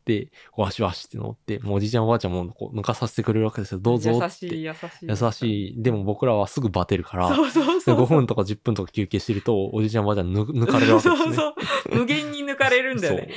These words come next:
Speaker 1: そう。なんか同じ人たちになんか三、四回抜かれたな、みたいなの結構よくある。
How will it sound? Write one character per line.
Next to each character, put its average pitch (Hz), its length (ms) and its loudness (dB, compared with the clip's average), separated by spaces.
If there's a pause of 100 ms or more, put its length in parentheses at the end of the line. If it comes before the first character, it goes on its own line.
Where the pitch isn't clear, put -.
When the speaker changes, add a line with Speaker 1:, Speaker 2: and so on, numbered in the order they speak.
Speaker 1:
そ 123 40 -2
う。 117 140 0
な 214 320 0
ん - 20 -6
か - 80 -10
同 135 220 2
じ 262 160 2
人 - 240 -6
た 269 120 0
ち - 160 -6
に 92 60 -2
な 87 140 -2
ん 90 80 -8
か 85 200 -8
三、 135 380 -2
四 185 180 0
回 185 140 0
抜 175 120 0
か 165 120 2
れ 160 80 0
た 160 120 -4
な、 151 120 0
み 139 100 -2
た 90 100 -4
い 85 40 -4
な 85 80 -4
の 262 60 -2
結 226 160 -2
構 143 340 -10 (380)
よ 104 160 0
く 95 180 -4
あ 87 80 -2
る。 - 100 -14